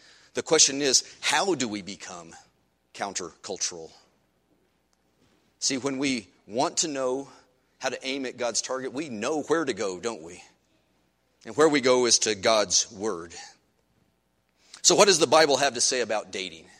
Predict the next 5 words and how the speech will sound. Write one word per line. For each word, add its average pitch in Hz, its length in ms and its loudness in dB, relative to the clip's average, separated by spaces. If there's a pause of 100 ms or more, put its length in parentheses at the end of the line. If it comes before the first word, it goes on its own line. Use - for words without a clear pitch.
(1160)
Quickly 156 440 2
turn 143 380 0
back 131 260 4
to 135 140 2
your, 110 480 0